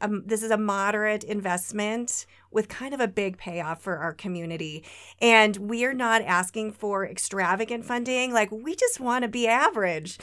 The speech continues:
Like, let's bring it up to average. Um, and, and really, there's no fat to trim.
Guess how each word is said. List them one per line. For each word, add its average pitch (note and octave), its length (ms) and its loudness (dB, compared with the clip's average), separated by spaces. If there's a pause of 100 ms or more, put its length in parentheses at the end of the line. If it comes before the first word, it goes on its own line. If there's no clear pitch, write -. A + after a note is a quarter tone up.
(180)
Like, C#4+ 120 0
let's F4+ 180 2
bring F#4+ 240 6
it F#4 80 8
up E4+ 140 8
to D#4 120 0
average. G#3 540 4 (360)
Um, G#3 580 10 (180)
and, C#4+ 240 6
and C4 200 0
really, C#4 260 -6
there's A#3 240 0
no A#3+ 160 0
fat G#3 300 0
to G3+ 100 -6
trim. D3 480 -8